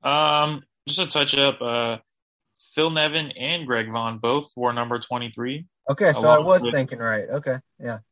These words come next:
Speaker 1: Along with Padre legend Yonder Alonso. So,
Speaker 2: Okay, yeah.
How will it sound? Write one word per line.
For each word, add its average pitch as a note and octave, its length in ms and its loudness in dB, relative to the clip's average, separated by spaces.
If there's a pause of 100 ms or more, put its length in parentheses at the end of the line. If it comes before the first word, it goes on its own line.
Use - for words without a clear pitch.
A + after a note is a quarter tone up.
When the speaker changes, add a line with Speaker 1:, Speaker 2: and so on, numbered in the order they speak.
(180)
Speaker 1:
Along D3 220 2
with C#3 180 0
Padre C#3+ 280 2
legend B2+ 360 0
Yonder A#2+ 300 -2
Alonso. A#2+ 440 -4 (600)
So, B2+ 140 0
Speaker 2:
Okay, A2 380 2 (140)
yeah. C#2+ 180 -14